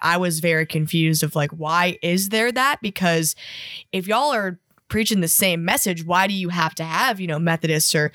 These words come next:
um, you know, Lutheran, all these different things? And there's nothing wrong with those churches. It's just that when it comes down to it, if we're not united on the idea that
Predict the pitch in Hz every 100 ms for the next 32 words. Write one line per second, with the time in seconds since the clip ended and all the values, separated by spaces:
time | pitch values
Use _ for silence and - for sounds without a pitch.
0 | - - - - 160 143 - 170 160 156
1 | 175 175 170 170 175 170 160 165 170 160
2 | - 180 226 294 214 180 196 294 226 -
3 | 165 156 - 214 311 202 170 170 190 -
4 | 180 - - - - - _ 185 185 214
5 | 190 175 180 190 226 190 170 185 175 190
6 | 233 185 170 214 - 190 180 175 175 170
7 | 170 160 165 160 160 160 156